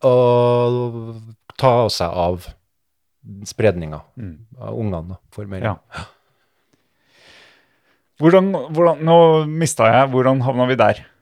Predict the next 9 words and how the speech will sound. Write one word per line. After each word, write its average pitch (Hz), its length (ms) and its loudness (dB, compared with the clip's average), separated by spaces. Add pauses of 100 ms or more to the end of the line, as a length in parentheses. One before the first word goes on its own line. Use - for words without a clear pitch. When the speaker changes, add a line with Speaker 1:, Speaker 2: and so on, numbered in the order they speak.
(420)
Speaker 1:
Eh, 135 800 -2
mulig 123 340 -6
jeg 120 140 -4
har 110 140 0
mistet 143 200 -4
den 123 140 -4
litt 139 120 -6
nå. 135 100 -2
<laughs> - 1500 0